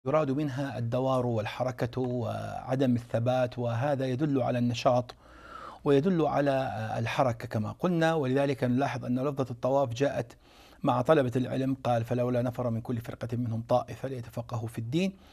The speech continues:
وجاء الطواف في قضية طواف حول الكعبة لأنه فيه حركة وفيه اجتهاد وجد،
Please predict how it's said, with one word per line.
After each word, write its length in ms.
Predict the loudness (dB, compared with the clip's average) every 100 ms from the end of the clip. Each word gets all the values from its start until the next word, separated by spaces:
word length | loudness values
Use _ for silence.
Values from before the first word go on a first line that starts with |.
| -20 -18 -6
وجاء 300 | 0 8 8
الطواف 500 | 8 6 8 8 6
في 220 | -2 -6 -2
قضية 300 | 0 0 0
طواف 520 | 4 4 4 2 -2
حول 280 | -2 0 0
الكعبة 400 | 4 2 4 0
لأنه 180 | 0
فيه 200 | -2 -2
حركة 440 | -4 0 0 0 -4
وفيه 280 | -4 -6 -8
اجتهاد 600 | -10 -8 -2 -2 0 -2
وجد، 380 | -4 0 0 0